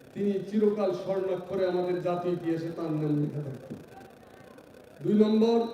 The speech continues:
সাতই নভেম্বরের রেগুলেশন। এই সাতই নভেম্বর রেগুলেশন তার হাতে বাংলাদেশকে অর্পণ করেছিল। এই সাতই নভেম্বরের নায়ক, সাতই নভেম্বর সিপাহী জনতা বিপ্লবের নায়ক, আমাদের নায়ক,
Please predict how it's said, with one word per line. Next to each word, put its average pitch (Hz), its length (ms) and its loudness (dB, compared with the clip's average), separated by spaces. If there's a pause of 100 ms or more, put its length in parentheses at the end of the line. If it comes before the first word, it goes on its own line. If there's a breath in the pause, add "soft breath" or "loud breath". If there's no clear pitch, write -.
(600)
সাতই 247 460 -2
নভেম্বরের 233 580 6
রেগুলেশন। 190 580 2 (840)
এই 160 60 -4 (100)
সাতই 202 320 -4 (100)
নভেম্বর 233 380 2 (120)
রেগুলেশন 220 600 4 (640)
তার 196 180 -2 (120)
হাতে 208 220 -2 (120)
বাংলাদেশকে 190 520 -4 (100)
অর্পণ 202 280 4 (120)
করেছিল। 160 360 -2 (840)
এই 220 60 6 (100)
সাতই 254 340 2
নভেম্বরের 240 500 6 (120)
নায়ক, 233 340 4 (480)
সাতই 208 340 0
নভেম্বর 220 400 6
সিপাহী 233 320 6 (100)
জনতা 202 360 2
বিপ্লবের 185 420 0 (140)
নায়ক, 196 340 0 (720)
আমাদের 226 300 4 (180)
নায়ক, 190 340 0